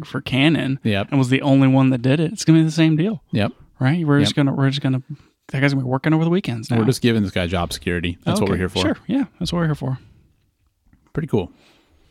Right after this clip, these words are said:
Speaker 1: Okay, that's not a new camera. Let's talk about a new camera. So new, not even announced yet.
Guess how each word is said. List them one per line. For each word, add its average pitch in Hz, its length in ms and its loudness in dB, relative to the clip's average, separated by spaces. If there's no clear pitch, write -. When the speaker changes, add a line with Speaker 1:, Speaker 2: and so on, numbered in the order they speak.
Speaker 1:
Okay, 131 240 -4
that's 151 180 2
not 185 180 6
a 160 40 6
new 139 120 6
camera. - 420 -6
Let's 160 120 -6
talk 135 160 -2
about - 160 -8
a - 40 -4
new 156 100 -4
camera. - 380 -12
So 170 340 2
new, 180 340 2
not 139 200 2
even 135 180 4
announced 131 400 0
yet. - 200 -6